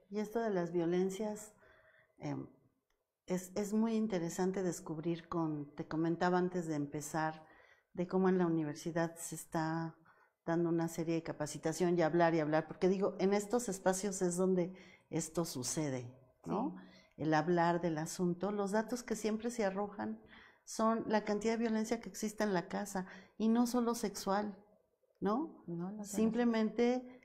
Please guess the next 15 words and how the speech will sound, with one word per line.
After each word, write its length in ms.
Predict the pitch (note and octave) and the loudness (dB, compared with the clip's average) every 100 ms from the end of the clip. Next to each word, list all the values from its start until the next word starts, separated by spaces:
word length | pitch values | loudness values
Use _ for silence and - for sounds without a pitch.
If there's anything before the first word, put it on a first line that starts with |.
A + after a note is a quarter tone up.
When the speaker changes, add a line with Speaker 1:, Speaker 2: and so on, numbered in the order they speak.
| - | -6
Speaker 1:
el 200 | D#3+ E3+ | -6 0
cuerpo, 600 | F#3+ F#3+ F#3 - - - _ | 6 8 6 0 -12 -16 _
estás 440 | F#3 F#3+ A3 A3 G#3+ | -8 -2 0 0 0
muy 220 | G3+ G3 | -2 -4
flaca, 580 | - F3 F3+ - C3+ - _ _ _ _ - | 0 0 0 -6 -10 -14 _ _ _ _ -4
estás 340 | E3+ - F#3+ | -2 2 2
muy 220 | G3 F#3+ F3+ | 4 2 6
gordo, 580 | F3 F3 D#3 C3+ - - _ _ _ | 6 6 2 -4 -6 -20 _ _ _
fíjate 460 | - G#3+ A#3 A3+ F#3 | -4 -2 -2 -2 2
nada 220 | F#3 F#3 | 2 4
más 180 | F3 F3 | 2 0
lo 120 | F3+ | -4
que 60 | F3+ | -4
estás 260 | E3+ E3 | -4 -2
comiendo. 460 | - E3+ E3 D#3 | -2 0 2 0